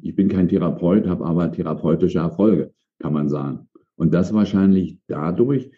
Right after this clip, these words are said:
dass ich den Fokus nicht auf den Mangel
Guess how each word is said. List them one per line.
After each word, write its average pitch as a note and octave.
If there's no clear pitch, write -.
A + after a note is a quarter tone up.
dass F2
ich F2+
den D#2+
Fokus F#2
nicht F2+
auf D#2+
den C2+
Mangel F2